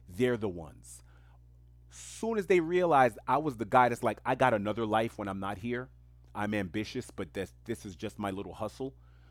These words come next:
When they realized that June was gonna come in at eight, and I didn't realize it at first. I said, "Why are these guys treating me?" Now all of a sudden, it's all good. And it's when I realized that I was at the job, when I got in at eight, there were guys that were already there three hours earlier.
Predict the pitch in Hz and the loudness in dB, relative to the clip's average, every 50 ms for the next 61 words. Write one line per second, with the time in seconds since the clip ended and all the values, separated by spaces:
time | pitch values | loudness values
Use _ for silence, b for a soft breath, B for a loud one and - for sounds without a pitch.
0 | b - 95 104 107 120 131 135 131 139 143 135 131 131 120 95 95 87 80 73 | b -10 -8 -4 -2 -2 -2 -2 -2 0 0 2 2 2 2 0 -2 -8 -12 -12
1 | 78 92 101 113 120 113 107 127 120 120 - - 135 127 123 117 113 110 120 120 | -10 -8 -8 -6 -8 -8 -8 -8 -8 -8 -8 -8 -6 -4 -4 -4 -2 -2 -2 -4
2 | 107 - - b b b b b b b b b 120 139 190 254 285 175 117 95 | -4 -6 -10 b b b b b b b b b 0 2 2 2 0 -2 -2 -2
3 | 127 226 277 240 165 120 104 87 92 90 85 - 117 110 - 185 180 196 160 160 | -2 -2 0 2 2 2 2 0 -4 -8 -8 -8 -8 -8 -8 -6 -6 -6 -6 -4
4 | 196 240 302 320 277 - 277 269 - - - 254 269 262 233 - - - - 262 | -6 -6 -6 -6 -6 -6 -8 -10 -8 -8 -6 -6 -4 -6 -6 -8 -12 -16 -16 -14
5 | 247 233 233 226 226 226 214 190 202 220 233 226 214 208 190 - - - 226 226 | -12 -10 -10 -10 -10 -12 -10 -10 -10 -8 -8 -8 -8 -8 -10 -10 -8 -6 -6 -6
6 | 202 190 160 - - 160 - - - - - 131 147 156 143 120 110 170 220 208 | -6 -8 -12 -8 -6 -6 -6 -8 -10 -8 -4 -2 -2 -2 -2 0 0 0 0 0
7 | 127 - - b b b b b b b b - - 127 120 117 113 113 107 - | -2 -4 -8 b b b b b b b b -8 -2 0 0 0 0 -2 -4 -6
8 | 107 101 117 131 131 120 110 101 101 113 139 170 170 127 92 80 78 - 73 - | -8 -8 -6 -2 0 0 0 0 -2 -4 -4 -2 -2 -2 -2 -4 -4 -8 -10 -16
9 | - B B B B B 101 98 - - 110 131 156 170 151 113 - 117 110 - | -18 B B B B B -6 -6 -4 -4 -4 -4 -4 -4 -2 0 0 0 0 -2
10 | 107 98 85 - 107 107 107 101 90 98 104 135 160 139 - 127 127 120 113 110 | -4 -10 -8 -4 -2 -2 0 -2 -2 -4 -4 -4 -2 0 2 2 4 4 2 2
11 | 110 98 87 - - 139 156 170 117 - - b b b - 101 135 165 143 104 | 0 -2 -4 -2 -2 -2 0 0 -2 -6 -14 b b b -2 -2 0 0 -2 -4
12 | 90 - 117 120 127 127 113 113 101 90 98 - - 110 104 107 110 104 98 82 | -2 2 2 4 4 2 2 0 -4 -4 -6 -8 -6 -4 -4 -2 -4 -4 -4 -4
13 | 104 117 117 101 - - 104 104 101 98 92 92 85 85 85 85 90 95 98 92 | -4 -4 -4 -4 -8 -10 -8 -6 -2 -2 -2 -2 -4 -6 -10 -10 -8 -8 -8 -8
14 | 85 80 78 78 | -8 -10 -12 -14